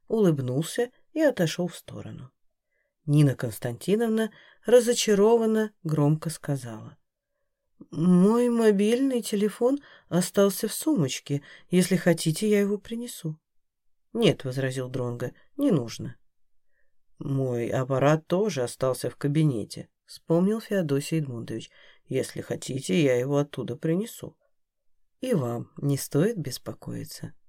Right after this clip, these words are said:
улыбнулся Дронго. «Мне нужны только те аппараты,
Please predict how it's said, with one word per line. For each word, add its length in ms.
улыбнулся 560
Дронго. 460
«Мне 320
нужны 360
только 400
те 260
аппараты, 600